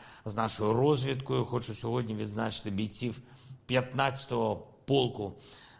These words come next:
Національної гвардії, які боронять Луганщину і не лише захищають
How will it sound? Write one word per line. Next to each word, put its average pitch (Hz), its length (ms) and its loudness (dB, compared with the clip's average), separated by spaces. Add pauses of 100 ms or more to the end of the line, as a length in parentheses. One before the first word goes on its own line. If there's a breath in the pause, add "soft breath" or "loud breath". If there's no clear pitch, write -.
(180 loud breath)
Національної 127 760 2
гвардії, 123 600 0
які 113 380 2
боронять 123 640 4
Луганщину 127 600 -2 (160)
і 110 60 -2
не 110 120 0
лише 110 280 0
захищають 117 540 -2